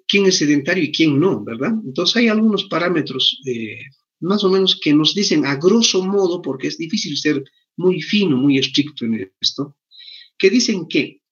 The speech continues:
el sedentario es aquel que cada día da doce mil pasos o menos a un ritmo de un paso por,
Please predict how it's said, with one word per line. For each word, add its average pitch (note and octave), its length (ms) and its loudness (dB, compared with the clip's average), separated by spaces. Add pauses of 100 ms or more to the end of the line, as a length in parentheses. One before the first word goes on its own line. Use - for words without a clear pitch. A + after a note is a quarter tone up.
(160)
el E3 160 -2
sedentario G#3+ 680 2
es G3 180 2
aquel - 440 -4
que - 340 -4 (280)
cada B3+ 360 0
día G3 460 0 (960)
da G3 500 0 (200)
doce D#3+ 460 2
mil A3+ 340 0
pasos G3+ 580 -4
o D3+ 100 0
menos E3+ 680 0 (560)
a E3 80 0
un F#3+ 140 6
ritmo F#3+ 300 -2
de E3 180 -2
un F#3 180 -4
paso E3+ 280 -2
por, C3 300 -8